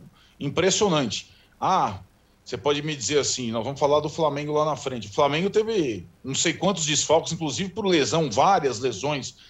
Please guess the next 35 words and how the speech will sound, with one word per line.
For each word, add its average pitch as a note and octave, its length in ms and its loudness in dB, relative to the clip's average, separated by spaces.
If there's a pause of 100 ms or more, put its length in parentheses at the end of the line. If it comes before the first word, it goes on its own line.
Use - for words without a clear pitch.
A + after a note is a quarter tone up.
de A2+ 120 -12
diversos C#3+ 540 0
tipos, - 540 -6 (420)
é, A2 440 2
nessa C3+ 320 0
semana D3+ 380 0
pra E3 100 0
jogar D#3 160 4
contra E3 200 -6
o E3 40 -10
Palmeiras. A#2+ 400 0
Mas D#3 400 0
aí E3+ 220 2
eu E3+ 120 -2
tô E3+ 140 -8
com E3 160 -8
o - 20 -4
Juca, C3 280 -4
o G#2+ 80 -4
time D#3 260 0
reserva, C#3+ 840 2 (380)
não G3 120 4
é - 20 8
o G#3+ 80 4
time F#3+ 320 0
reserva, C3+ 360 0
os A#3+ 260 4
reservas B2+ 920 -4 (680)
do C3+ 120 -6
Flamengo, C3 720 0
alguns D#3+ 600 4
deles C3+ 680 -2 (100)
têm C#3 160 -4
um E3 100 2
nível D3+ 460 -2